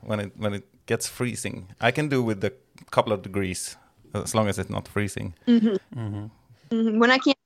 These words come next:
Speaker 2: fingertips, I don't go out much. I'm a, I'm a fair weather golfer, I guess.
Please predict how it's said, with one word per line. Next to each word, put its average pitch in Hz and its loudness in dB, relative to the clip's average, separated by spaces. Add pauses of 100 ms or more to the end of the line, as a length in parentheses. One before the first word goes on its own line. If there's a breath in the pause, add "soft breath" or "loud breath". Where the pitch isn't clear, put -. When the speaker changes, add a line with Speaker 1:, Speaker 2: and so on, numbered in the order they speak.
(320)
Speaker 2:
fingertips, 220 0
I 220 4
don't 214 0
go 214 0
out 208 0
much. - -2
I'm 220 4
a, 233 2
I'm 247 4
a 262 8
fair 262 6
weather 247 2
golfer, 208 -2
I 208 -4
guess. - -8